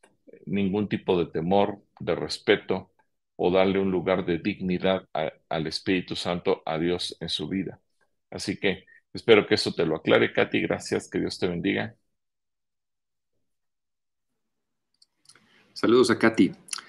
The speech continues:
Speaker 2: Lorena Guzmán nos manda, dice, "Buenas tardes, buenas tardes". Lore Reyes Pitia nos dice, "¿Qué tipo de juicio se refiere en el Salmo uno, donde los malignos no se sostendrán?".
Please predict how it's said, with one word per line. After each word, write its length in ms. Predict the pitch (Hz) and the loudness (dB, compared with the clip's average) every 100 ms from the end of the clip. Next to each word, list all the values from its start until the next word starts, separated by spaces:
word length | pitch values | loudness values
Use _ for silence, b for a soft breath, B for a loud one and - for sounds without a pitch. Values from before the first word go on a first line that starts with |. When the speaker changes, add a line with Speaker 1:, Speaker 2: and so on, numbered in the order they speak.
| B B - | B B 2
Speaker 2:
Lorena 300 | 117 135 131 | 6 8 8
Guzmán 480 | 117 120 135 143 | 6 6 6 6
nos 120 | 139 117 | 4 4
manda, 540 | 113 104 104 101 101 - | 4 4 2 0 -2 -4
dice, 300 | 104 - 101 | -2 2 2
"Buenas 400 | 98 95 - - | 2 -2 -4 0
tardes, 300 | 165 151 123 | 0 2 0
buenas 280 | 117 - - | 0 -4 0
tardes". 540 | 143 131 120 - - | 2 2 2 -2 -4
Lore 420 | 107 127 127 120 | -2 2 4 4
Reyes 360 | 113 117 101 - | 4 2 0 -2
Pitia 460 | - 139 - 135 110 | -2 -2 2 2 4
nos 180 | 98 | 0
dice, 300 | 131 127 120 | 0 2 2
"¿Qué 100 | - | 2
tipo 300 | 139 - 147 | -2 0 2
de 80 | 117 | 2
juicio 480 | - - 151 - 147 | 0 6 6 6 2
se 140 | 147 139 | 2 -2
refiere 640 | 101 - 120 127 135 117 | -2 2 4 6 2 -2
en 100 | 95 | -8
el 100 | - | -6
Salmo 440 | - 113 110 110 104 | -2 0 0 0 0
uno, 320 | 120 143 147 | 0 0 0
donde 200 | 110 95 | -2 -2
los 200 | 95 - | -4 -4
malignos 640 | 98 110 113 117 107 - - | -2 0 0 -2 -4 -6 -6
no 260 | 107 98 92 | -4 -4 -4
se 180 | - | -6
sostendrán?". 800 | 95 - - - - - - 95 | -6 -6 -6 -8 -12 -14 -12 -12